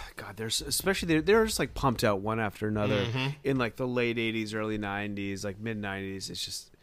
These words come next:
Speaker 1: and so many of them are just so fucking bad.
Speaker 2: Yeah.
Speaker 1: Um,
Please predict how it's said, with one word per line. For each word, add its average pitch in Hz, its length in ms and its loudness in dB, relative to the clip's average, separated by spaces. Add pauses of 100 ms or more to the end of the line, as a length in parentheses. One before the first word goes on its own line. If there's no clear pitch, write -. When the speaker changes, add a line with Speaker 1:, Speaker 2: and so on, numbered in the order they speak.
(380)
Speaker 1:
and 117 220 -2
so 123 440 0
many 110 280 -2
of 107 80 -6
them 104 180 -4
are 104 60 -4
just 98 220 -6
so - 240 -8
fucking - 680 -12
bad. - 400 -12
Speaker 2:
Yeah. 90 280 0 (1400)
Speaker 1:
Um, 156 380 8